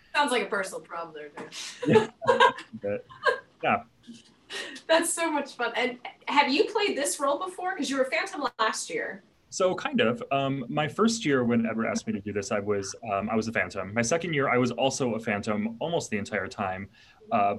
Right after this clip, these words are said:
Speaker 2: but our Rocky last year had two performances where he injured himself at work and wasn't able to come in. Um, and so I remember I was at work,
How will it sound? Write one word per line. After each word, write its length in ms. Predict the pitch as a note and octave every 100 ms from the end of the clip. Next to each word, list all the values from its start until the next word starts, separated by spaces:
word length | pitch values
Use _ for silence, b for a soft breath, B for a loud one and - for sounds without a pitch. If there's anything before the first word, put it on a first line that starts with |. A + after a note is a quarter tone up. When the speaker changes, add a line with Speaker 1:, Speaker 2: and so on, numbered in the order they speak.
| -
Speaker 2:
but 240 | A2 A#2
our 100 | A#2+
Rocky 380 | A#2+ C3 C3 A#2
last 420 | G#2+ A2 B2 -
year 140 | A2 G2+
had 260 | G2+ G2 -
two 240 | - C3
performances 680 | A#2 A#2 A2+ G#2 G2+ G2 F#2+
where 300 | - G2+ G2
he 520 | - - A#2 G#2 G2+ A#2
injured 220 | A#2 G#2+
himself 320 | G#2+ G#2+ G2
at 100 | G#2+
work 320 | G#2+ G#2 G2
and 80 | G#2
wasn't 220 | G2+ G2+
able 220 | A2 F#2+ G2
to 60 |
come 200 | - G2+
in. 240 | F#2 F2+ F#2+ b b b b
Um, 380 | - F#2 F#2 G#2+
and 100 | B2
so 120 | A#2 A2+
I 80 |
remember 320 | A2+ A2+ A2 G2+
I 40 |
was 140 | G#2
at 180 | A2 -
work, 320 | G#2+ G#2 G#2+